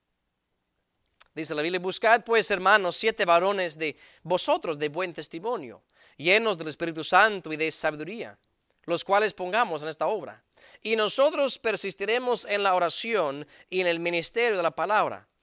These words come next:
Y plugó el parecer a toda multitud, y eligieron a Esteban, varón lleno de fe y de Espíritu Santo,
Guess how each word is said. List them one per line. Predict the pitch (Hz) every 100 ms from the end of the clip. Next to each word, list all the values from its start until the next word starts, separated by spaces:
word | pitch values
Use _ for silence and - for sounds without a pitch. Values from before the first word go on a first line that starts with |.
| _ -
Y | 208
plugó | 185 208 208 233 302
el | 277
parecer | 226 202 151 196 175
a | 147
toda | - 214 220
multitud, | 202 190 185 170 220 127 95 _ _ _ -
y | 170
eligieron | 170 160 220 220
a | 175
Esteban, | - 233 151 117 135 151
varón | 151 160 139
lleno | 165 160
de | 139
fe | - 139
y | 156 156
de |
Espíritu | 123 127 123 123
Santo, | 117 123 123 180